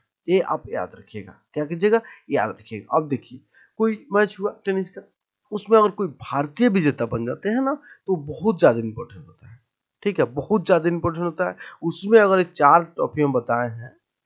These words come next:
उसमें अगर कोई भारतीय विजेता, विजेता बन गया, तो बुझिए कि क्वेश्चन पूछेगा ही पूछेगा, ठीक है।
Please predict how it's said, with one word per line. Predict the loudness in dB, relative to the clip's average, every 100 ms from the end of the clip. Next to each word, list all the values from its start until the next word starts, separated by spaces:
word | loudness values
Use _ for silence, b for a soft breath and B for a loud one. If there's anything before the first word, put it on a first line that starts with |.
| _ _ _ _ _ -10
उसमें | -10 -8 -18 -20 _ -2 6 6
अगर | 6 2
कोई | 0
भारतीय | -2 -4 -4 -4 -6
विजेता, | -6 -10 -20 _ -4 -4 _ _ _ -6 2 2
विजेता | 2 -2 -2 2
बन | 4 4
गया, | 4 0
तो | -2 -10
बुझिए | -6 -6 -4 -6
कि | -6
क्वेश्चन | _ -20 -20 -20 _
पूछेगा | -18 -16 -16 -16 -20
ही | _
पूछेगा, | -20 -20 -20 _ -20 _ b b -2
ठीक |
है। | 0